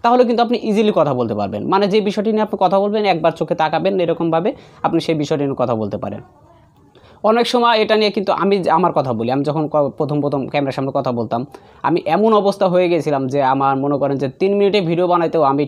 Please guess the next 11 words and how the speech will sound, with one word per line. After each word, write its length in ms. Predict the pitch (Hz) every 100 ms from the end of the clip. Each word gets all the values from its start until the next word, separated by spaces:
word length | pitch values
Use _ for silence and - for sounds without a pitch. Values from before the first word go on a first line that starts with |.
| -
টেনশনে 560 | 175 185 156 180 175
টেনশনে 360 | 165 165 147 151
একবার 160 | 143 139
ঘেমে 160 | 123 147
যেতাম। 240 | 143 147
আমার 100 | 151 147 - -
দশ 200 | 135 196 202
বার 140 | 214 180
করে 160 | 180
একটা 220 | 165 -
কেন 140 | 131